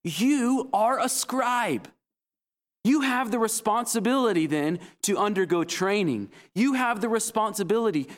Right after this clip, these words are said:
to read and understand the Bible the way that it was meant to be read and understood.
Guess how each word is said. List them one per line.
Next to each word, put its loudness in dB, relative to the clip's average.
to 0
read 0
and 2
understand 0
the -2
Bible -2
the 0
way 2
that 2
it -2
was 0
meant 0
to -6
be 2
read -2
and 2
understood. -4